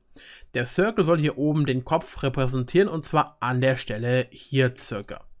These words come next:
Jetzt erkennt ihr natürlich auch, dass dieser schwarze Strich etwas durchsichtig ist. Das müssen wir in dem Falle korrigieren. Wir drücken nochmal Escape zum Abbrechen und ziehen hier oben die Strengths auf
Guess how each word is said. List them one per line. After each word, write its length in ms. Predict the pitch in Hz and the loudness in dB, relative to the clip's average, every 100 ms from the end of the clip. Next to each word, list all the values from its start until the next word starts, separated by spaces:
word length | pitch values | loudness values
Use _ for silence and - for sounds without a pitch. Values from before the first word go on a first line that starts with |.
| - - - - - - - - | -20 -20 -20 -20 -20 -20 -20 -4
Jetzt 160 | 143 127 | -2 0
erkennt 300 | 143 156 220 | 2 4 4
ihr 60 | |
natürlich 420 | 220 139 143 147 117 | 4 2 2 2 0
auch, 240 | 127 147 | -4 -4
dass 220 | 160 131 | -6 -4
dieser 180 | 143 143 | -2 -2
schwarze 500 | 135 131 127 160 - | -2 0 2 2 0
Strich 540 | 139 - 151 151 - - | -6 -4 -2 -2 -6 -6
etwas 520 | 151 151 156 139 - | -6 -2 -2 -2 -2
durchsichtig 600 | 151 170 190 139 135 123 | 2 4 4 0 -4 -6
ist. 360 | - 180 - - | -4 -4 -4 -6
Das 220 | 208 - | -6 -2
müssen 480 | 165 151 151 - 156 | 0 0 0 -2 -2
wir 160 | 139 | -2
in 140 | 135 135 | -2 -4
dem 180 | 123 120 | -4 -4
Falle 240 | 120 131 | -4 -6
korrigieren. 800 | - - 117 123 127 139 113 - - _ - - - - - | -8 -10 -6 -6 0 0 0 -6 -20 _ -20 -20 -20 -20 -4
Wir 100 | 143 | -2
drücken 260 | 151 180 185 | 0 0 0
nochmal 240 | 156 139 | 0 -2
Escape 380 | 120 - 147 143 | -2 -4 -2 -2
zum 160 | 120 | -4
Abbrechen 640 | 104 143 - 175 170 - 175 | 0 -2 0 0 0 0 -4
und 320 | - 214 226 | -4 -6 -6
ziehen 340 | - 151 170 | -8 -4 0
hier 200 | 165 170 | 0 -2
oben 260 | 127 127 135 | -2 -2 0
die 100 | 135 | -2
Strengths 680 | 139 - - 113 120 120 - | -4 -8 -8 -6 -4 -6 -8
auf 220 | - 139 | -6 -6